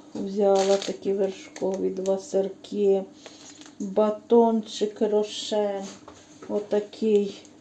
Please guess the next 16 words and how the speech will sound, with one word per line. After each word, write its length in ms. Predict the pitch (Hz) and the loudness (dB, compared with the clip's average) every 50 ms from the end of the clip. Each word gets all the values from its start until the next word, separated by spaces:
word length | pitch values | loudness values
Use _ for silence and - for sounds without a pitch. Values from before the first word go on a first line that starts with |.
| - - - - - - - - - - - - - | -20 -20 -20 -20 -20 -20 -20 -20 -20 -20 -20 -10 0
дев'ятнадцять 840 | - 214 214 220 220 214 - 220 214 208 208 208 - 208 208 - - | 2 2 4 4 2 0 0 0 0 0 -2 0 -2 -2 -2 -2 -4
вісімдесят, 1080 | 196 202 226 262 277 294 294 294 - - 254 254 247 240 240 247 240 - - 233 233 - | -2 2 6 6 8 6 6 2 -2 -2 0 2 2 4 4 2 2 2 0 0 0 -2
шоколад 680 | - - 226 214 - - 220 220 226 226 233 226 220 220 | -4 -4 -6 -4 -2 0 2 4 4 6 4 4 2 0
Міленіум. 920 | - 214 214 214 214 220 220 214 220 214 214 214 214 208 208 202 202 208 208 - - - - - - - - - - - - - - 196 | -4 -4 -4 -4 -2 -2 -4 -4 -4 -4 -6 -6 -4 -4 -4 -4 -4 -6 -10 -10 -14 -20 -20 -20 -14 -10 -10 -10 -10 -12 -16 -10 -6 -4
Е, 340 | 196 202 196 190 190 190 - 202 | 0 0 2 2 2 2 2 0
отакий 600 | 196 196 196 202 202 202 - 214 208 208 208 196 | 0 0 0 -2 -2 -2 -2 0 0 2 0 0
з 220 | 190 - 196 180 202 | -4 -6 -6 0 2
горіхами 800 | 196 196 202 214 214 208 202 - - 202 196 196 196 196 196 196 - - - - - | 4 4 4 2 0 -2 -4 0 2 2 2 2 0 -2 -4 -6 -8 -12 -20 -20 -12
по 120 | - 202 202 | -10 -8 -8
сорок 360 | - - 196 202 196 196 - | -4 -2 0 2 2 0 -2
чотири 380 | - - - 214 208 196 196 196 | -6 -4 0 0 2 2 2 2
дев'яносто. 960 | 190 190 190 185 190 190 196 202 226 240 262 277 269 - - - - 262 269 - - - - - - - - - - - - - - | 0 0 0 0 0 -2 -2 -2 2 4 4 4 2 0 -6 -4 -4 -4 -4 -6 -10 -20 -20 -20 -20 -20 -20 -20 -20 -20 -20 -10 -6
І 100 | 214 214 | -6 -6
корона 920 | - - - 208 214 214 214 214 233 240 247 247 247 240 240 233 233 233 - - | -6 -2 0 2 2 4 4 6 6 6 6 6 6 6 6 6 4 2 -2 -6
чорний 680 | - - 240 240 240 240 240 240 233 233 233 233 233 233 | -4 0 2 4 4 4 4 2 2 2 2 4 2 2
п'ятдесят 800 | 233 - - 233 226 208 220 226 208 - - - 220 220 214 | 0 0 -2 -4 -2 -2 -4 -4 -6 -6 -4 -2 -2 -2 -2